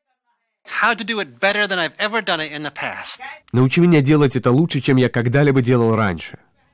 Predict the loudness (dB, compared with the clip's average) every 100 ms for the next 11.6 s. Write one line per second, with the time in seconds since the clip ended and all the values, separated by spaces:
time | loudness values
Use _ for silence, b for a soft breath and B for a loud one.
0 | _ _ _ _ _ _ _ _ _ _
1 | _ _ _ _ _ _ -8 -4 -2 -2
2 | -4 -6 -6 -4 -4 -6 -10 -10 -8 -8
3 | -8 -10 -10 -10 -12 -12 -14 -16 -12 -2
4 | -2 2 0 2 0 2 0 0 0 2
5 | 2 2 0 0 0 -2 -4 -6 -6 -4
6 | -2 -2 -2 -4 -6 -4 -4 -6 -6 -12
7 | _ _ _ _ _ _ _ _ _ _
8 | _ _ _ _ _ -6 -6 -6 -8 -8
9 | -8 -12 -16 -12 -2 0 0 0 -2 -4
10 | -6 -14 -14 _ _ -14 -10 -8 -8 -8
11 | -12 -12 -6 -6 -8